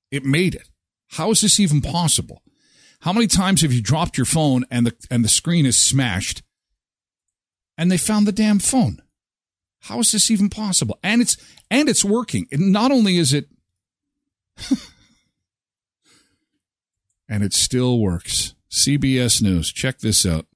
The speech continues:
Washington resident Sean Bates tweeted on Sunday that he found an iPhone on the side of the road. It was still in airplane mode with half a battery and open to a baggage claim for the plane involved in Friday's incident,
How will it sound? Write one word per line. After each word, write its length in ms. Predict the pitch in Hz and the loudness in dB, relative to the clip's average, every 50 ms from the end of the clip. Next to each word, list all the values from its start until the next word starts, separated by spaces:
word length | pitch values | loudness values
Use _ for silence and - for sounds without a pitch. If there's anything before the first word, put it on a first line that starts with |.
| _ _ _ _ _ _ _ _ _ - | _ _ _ _ _ _ _ _ _ -14
Washington 600 | - 98 113 131 160 190 - 220 202 - 185 175 | -8 -4 -2 -2 0 0 2 2 2 2 2 0
resident 340 | 151 156 160 - 147 151 139 | 0 2 2 2 2 2 2
Sean 280 | - - 165 156 160 147 | 2 2 2 2 2 2
Bates 260 | 139 156 156 147 - | 2 2 0 0 0
tweeted 320 | - - 170 170 160 165 | 0 2 2 2 2 0
on 140 | 143 135 131 | 0 2 2
Sunday 340 | - - 170 165 165 147 143 | 2 2 2 0 0 0 0
that 140 | 127 127 123 | 0 0 0
he 60 | 120 | 0
found 280 | - - 170 156 147 135 | 0 0 0 0 0 0
an 60 | 127 | 0
iPhone 440 | 123 135 160 - - 170 151 135 131 | 0 0 -2 -2 0 0 0 2 2
on 40 | 123 | 2
the 80 | 120 | 2
side 320 | 110 - - 160 147 165 160 | 2 2 2 0 0 0 0
of 80 | 147 | 2
the 60 | 127 123 | 2 2
road. 420 | 110 120 123 123 120 107 98 95 | 2 2 2 2 2 2 0 0
It 100 | 107 - | -2 -2
was 120 | 117 107 | 0 0
still 320 | - - - 160 165 175 165 | 0 0 2 0 2 2 2
in 120 | 139 135 135 - | 2 0 -2 -2
airplane 540 | 120 147 196 185 - - 151 131 113 104 95 | -2 -2 -2 -2 -2 0 0 2 2 2 2
mode 300 | 95 92 95 101 123 131 | 2 2 0 0 0 0
with 140 | 117 107 | 0 0
half 320 | 110 131 143 170 208 - - | 0 0 0 0 0 0 -2
a 80 | 147 | -2
battery 680 | 113 92 - 110 113 135 175 190 170 127 117 113 120 110 | -2 -4 -4 -4 -2 -2 -2 -2 0 0 0 0 0 0
and 180 | 95 110 113 117 | 0 -2 -2 -2
open 520 | - - 156 185 180 - 185 180 185 185 160 | -2 -2 -2 -2 -2 0 0 2 2 0 0
to 360 | - - 160 156 151 143 143 - | 0 0 0 2 2 0 0 -2
a 200 | 123 131 131 123 | -2 0 0 0
baggage 680 | 110 92 - - 127 139 170 208 196 196 180 131 - | -2 -2 -4 -4 -2 -2 0 0 0 0 0 -2 -4
claim 380 | - - 120 110 101 101 104 104 | -4 -4 -2 -2 0 0 0 0
for 80 | - 120 | 0 -2
the 80 | 117 | -4
plane 260 | 95 - 135 135 135 | -2 -2 0 0 2
involved 380 | 131 123 104 120 123 131 127 113 | 2 0 0 0 -2 -2 0 0
in 120 | 123 120 | -2 -2
Friday's 440 | 110 - 131 123 123 123 123 117 110 | -2 -2 -4 -2 -2 0 0 2 2
incident, 400 | 147 170 151 - 156 110 82 - | 2 2 2 0 0 0 -2 -4